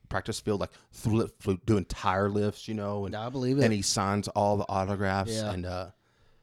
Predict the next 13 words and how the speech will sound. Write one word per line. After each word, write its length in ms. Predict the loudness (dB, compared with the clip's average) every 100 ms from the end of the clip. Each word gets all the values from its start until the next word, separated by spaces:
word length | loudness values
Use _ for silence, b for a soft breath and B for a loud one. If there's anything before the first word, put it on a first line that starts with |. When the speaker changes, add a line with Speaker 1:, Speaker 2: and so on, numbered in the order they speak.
| _ _ _ _ -8
Speaker 2:
I 80 |
think 260 | -4 -2 -2 2
Speaker 1:
uh, 100 | 6
Speaker 2:
that 140 | 8
Speaker 1:
that, 160 | 6 2
but, 200 | -2 -2
but, 120 | -6 -6 -18 -10
but 100 | -10 _ -6
here's, 200 | -4 -4 -6
as 260 | -6 -6 -6
Speaker 2:
No, 100 | -4
go 60 | -4
ahead. 140 | -6